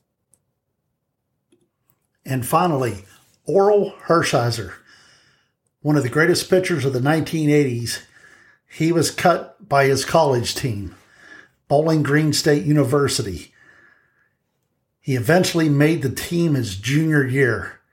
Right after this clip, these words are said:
and went on to his historic career with the Los Angeles Dodgers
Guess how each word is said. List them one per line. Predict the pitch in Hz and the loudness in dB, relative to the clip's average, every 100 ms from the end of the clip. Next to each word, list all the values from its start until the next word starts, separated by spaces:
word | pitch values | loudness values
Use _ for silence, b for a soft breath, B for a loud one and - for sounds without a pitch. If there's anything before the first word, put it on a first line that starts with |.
| _ _ | _ _
and | 123 123 | -6 -2
went | 135 | 0
on | 135 139 139 | 2 2 0
to | - 143 131 123 - B B B _ | 0 2 2 0 -6 B B B _
his | - 127 | -4 -2
historic | 131 117 - 151 147 139 | -2 -4 0 0 0 -2
career | - 143 135 135 131 98 B B B B B B | -4 0 2 2 0 -2 B B B B B B
with | 131 120 | -10 -4
the | 127 117 101 - | -2 -2 -4 0
Los | 143 143 147 | 2 2 2
Angeles | 143 135 135 127 - | 2 2 0 -2 0
Dodgers | 139 135 135 139 131 131 - | 2 2 2 -2 -4 -6 -12